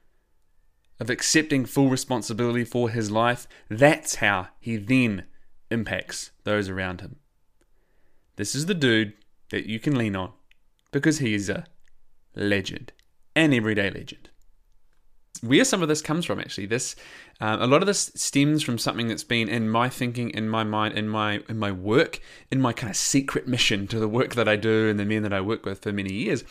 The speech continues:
And it's a term that I came across first via the work of Robert Bly in the book Iron John,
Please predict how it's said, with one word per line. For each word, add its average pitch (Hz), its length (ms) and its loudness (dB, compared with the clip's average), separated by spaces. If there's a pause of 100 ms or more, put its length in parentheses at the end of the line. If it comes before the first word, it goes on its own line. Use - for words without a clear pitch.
(320)
And 120 100 0
it's 113 100 -4
a 127 40 -4
term 160 520 2 (360)
that 117 100 2
I 123 80 4
came 123 220 0
across - 600 -2
first 139 540 2
via 113 300 2
the 104 80 0
work 104 380 0
of 101 280 0
Robert 104 300 -4
Bly 98 500 0
in 98 320 -8
the 95 140 -6
book 98 320 -4
Iron 95 320 -4
John, 104 320 0